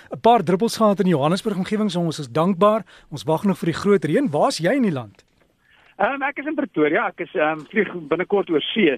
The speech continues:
Speaker 2: so ek is besig om gou-gou reg te kom. So dis hoekom ek vanmôre nie in die studio is nie, maar, eh, ek, eh, ons praat weer volgende week.
Speaker 1: Dink
Speaker 2: Ek sal
Speaker 1: julle,
Speaker 2: by jou.
Speaker 1: dink julle gaan jou toelaat oor see?
Speaker 2: Ek hoop so, hoor. Ehm, my paspoort lyk reg en my visa lyk reg.
Speaker 1: <laughs>
Speaker 2: So, ehm,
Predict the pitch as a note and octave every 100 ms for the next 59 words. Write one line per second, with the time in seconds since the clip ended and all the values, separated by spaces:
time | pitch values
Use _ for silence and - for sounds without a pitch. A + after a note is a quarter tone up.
0 | - C#3 C3 C3+ - C#3+ - D3 D#3 D3+
1 | D3+ D#3 C#3 B2 B2+ - - D3+ C#3 -
2 | B2 C3 E3 E3 D#3 D3+ F3 F3 D#3 -
3 | F#3+ E3+ C3 - C#4+ D3+ D3 D3 D3+ C#3+
4 | - D3 C#3 _ D3 - G3 E3+ F#3 G3+
5 | F3 A#2 - _ - - D3+ F3 G#3 G3+
6 | G2 - - - E3+ G#3 G#3 G3+ F3+ F3
7 | C4+ E4 C#4+ F#3 C#3 D#3 C3 G#2+ _ _
8 | _ _ _ _ _ _ _ - G3+ F3+
9 | C#4+ - - G3 D3 D3+ A#3 - E3+ E3+
10 | D#3+ D#3+ A#3+ B3 B3 A3 G#3 F3 A3 -
11 | F3 C#3 C3 E3 G#3 G3+ G3 G3+ G3+ G#3
12 | G3+ D#3 D3 C#3+ C#3+ C#3